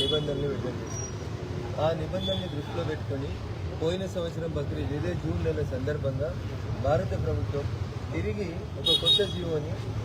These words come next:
అన్ని రాష్ట్రాలకు సంబంధించినటువంటి చీఫ్ సెక్రటరీలకి చాలా స్పష్టంగా పంపించింది. ఒక ఎస్ఐ గారు అంటారు, "ఆవులు లేవు కదా అందులో, దూడలు ఉన్నాయి కదా కోసుకోవచ్చు" అంటారు. ఇంకొక సిఐ గారు అంటారు, "అవి మగ జంతువులు ఉన్నాయి కదా, మగ జంతువులు అయితే కోసుకోవచ్చు" అని అంటారు.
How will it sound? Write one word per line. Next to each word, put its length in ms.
అన్ని 220
రాష్ట్రాలకు 560
సంబంధించినటువంటి 800
చీఫ్ 260
సెక్రటరీలకి 720
చాలా 140
స్పష్టంగా 540
పంపించింది. 520
ఒక 100
ఎస్ఐ 300
గారు 160
అంటారు, 520
"ఆవులు 300
లేవు 220
కదా 220
అందులో, 360
దూడలు 300
ఉన్నాయి 260
కదా 180
కోసుకోవచ్చు" 640
అంటారు. 320
ఇంకొక 260
సిఐ 300
గారు 220
అంటారు, 360
"అవి 160
మగ 260
జంతువులు 420
ఉన్నాయి 220
కదా, 180
మగ 240
జంతువులు 360
అయితే 220
కోసుకోవచ్చు" 560
అని 120
అంటారు. 460